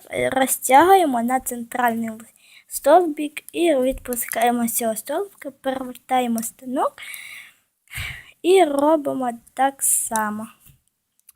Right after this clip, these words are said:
Кидаємо на цей столбик і з цього столбика скидаємо. І ось цю резинку, яка у нас на іншому столбику, теж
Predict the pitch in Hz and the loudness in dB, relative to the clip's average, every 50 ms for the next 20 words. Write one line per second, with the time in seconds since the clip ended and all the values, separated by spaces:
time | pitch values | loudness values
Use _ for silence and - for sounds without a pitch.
0 | 339 302 - - 285 - 277 262 247 240 240 233 233 - 240 233 - - - 330 | -10 -8 -4 -4 0 2 2 0 0 0 -4 -6 -6 -8 -10 -10 -10 -8 -4 -2
1 | 349 392 359 - 294 285 - - - 254 - - 254 240 233 233 - - 311 330 | -2 -2 -2 -6 -10 -10 -10 -12 -8 -8 -6 -4 -4 -4 -6 -4 -4 -4 -2 -2
2 | 294 285 269 269 254 247 - - - - - 214 220 - - - - - - - | -2 -4 -6 -6 -4 -4 -4 -4 -4 -8 -20 -20 _ -20 -20 -20 -20 -20 -20 -20
3 | 247 _ _ - - - - - _ _ - 349 370 - - 254 254 - - - | -20 _ _ -20 -20 -20 -20 -20 _ _ -6 -6 -4 -2 0 -2 0 0 0 -2
4 | - - _ _ _ _ _ - - - - - 269 285 285 262 247 240 240 233 | -2 -4 _ _ _ _ _ -12 -8 -6 -4 0 4 4 4 4 2 0 -6 -6
5 | - - 269 262 262 - - 240 226 226 233 - - 254 247 247 247 240 - - | -4 -2 -2 -2 -2 -4 -6 -8 -8 -8 -10 -12 -10 -10 -8 -8 -8 -8 -10 -10
6 | 254 254 247 240 240 - - 233 240 233 - - _ - 269 302 339 349 - - | -8 -8 -8 -8 -8 -10 -10 -10 -12 -12 -14 -18 _ -6 -4 -4 -4 -4 -4 -6
7 | 330 330 - - 285 277 _ - - 233 226 220 226 - | -8 -8 -6 -8 -8 -8 _ -6 -2 -2 -2 -2 -2 -8